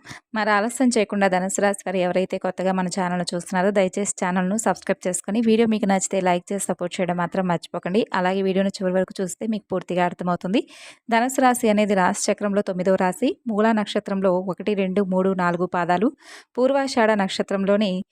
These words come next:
ఒకటి, రెండు, మూడు, నాలుగు పాదాలు, ఉత్తరాషాఢ నక్షత్రంలో ఒకటవ పాదంలో జన్మించిన వ్యక్తులు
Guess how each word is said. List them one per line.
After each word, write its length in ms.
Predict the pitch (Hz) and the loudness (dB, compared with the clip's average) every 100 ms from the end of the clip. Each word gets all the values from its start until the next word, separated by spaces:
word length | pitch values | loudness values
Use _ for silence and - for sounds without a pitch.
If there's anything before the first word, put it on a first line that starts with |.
| - _ | -20 _
ఒకటి, 260 | 214 220 262 | -2 0 4
రెండు, 260 | 262 214 214 | 4 4 2
మూడు, 260 | 208 190 202 | 2 2 2
నాలుగు 340 | 190 175 185 185 | 2 2 2 0
పాదాలు, 380 | 175 175 175 - - | -2 0 0 -2 -10
ఉత్తరాషాఢ 560 | 202 226 226 220 196 190 | -6 -2 0 0 2 4
నక్షత్రంలో 320 | 185 180 196 - 180 190 - - - _ | 2 0 -4 -4 0 2 2 -4 -20 _
ఒకటవ 320 | 214 226 277 269 | -2 2 4 4
పాదంలో 420 | 220 208 208 202 | 4 2 2 2
జన్మించిన 480 | 190 185 185 180 190 | 2 -2 -2 -4 -2
వ్యక్తులు 380 | 180 180 - | -2 -2 -2